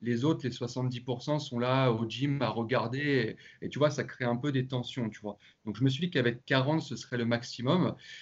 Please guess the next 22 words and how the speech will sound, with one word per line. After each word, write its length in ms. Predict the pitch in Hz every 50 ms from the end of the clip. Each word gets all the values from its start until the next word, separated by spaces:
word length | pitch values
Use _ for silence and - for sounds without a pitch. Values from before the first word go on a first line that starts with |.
| - - -
et 80 | - 120
donc, 300 | 127 165 196 190 - 160
on 80 | 139
a 80 | 135 131
décidé 360 | 131 139 131 - - 160 175
que 60 | 160
Jean-Baptiste, 640 | 131 127 139 135 131 131 131 - 175 190 - - - 113 101 - -
le 120 | - 113 113
mec 220 | 117 135 139 135
qui 140 | - - 127
bosse 240 | - 135 131 131 135
avec 260 | 120 117 117 113 -
moi, 340 | 123 127 156 180 175 - - _ _ - - - - - 117
lui, 140 | 123 160 175
en 100 | 160 135
fait, 220 | 131 175 170 -
allait 160 | 135 127 123
s'occuper 420 | 123 - 135 131 - 139 - - 170
un 120 | 165 147
peu 140 | 135 135 127
des 120 | 127 120 117
prospects, 800 | - - - - - 131 131 - - - 139 135 131 - -